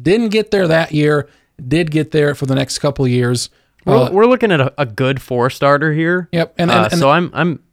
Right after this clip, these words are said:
Speaker 2: I'm liking that player
Speaker 1: and
Speaker 2: for
Speaker 1: the
Speaker 2: sure.
Speaker 1: team that, I think the team that got the pitcher probably wins the trade.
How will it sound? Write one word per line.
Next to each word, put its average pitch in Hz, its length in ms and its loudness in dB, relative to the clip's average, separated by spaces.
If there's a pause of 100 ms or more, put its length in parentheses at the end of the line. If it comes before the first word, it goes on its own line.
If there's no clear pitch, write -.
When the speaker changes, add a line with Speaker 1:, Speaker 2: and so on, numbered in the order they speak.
(100)
Speaker 2:
I'm 143 140 -2
liking 127 260 -2
that 101 280 -6
player 98 340 -6 (180)
Speaker 1:
and 156 120 0
Speaker 2:
for 147 60 0
Speaker 1:
the - 20 -10
Speaker 2:
sure. - 100 -8
Speaker 1:
team 196 260 -2
that, 151 340 -2
I 147 120 0
think 180 200 -4
the - 60 -20
team 175 260 -2
that 151 80 -2
got 143 200 0
the 127 60 -6
pitcher 196 380 -4
probably 143 440 -2
wins 143 340 -2
the 131 80 -8
trade. 127 500 -2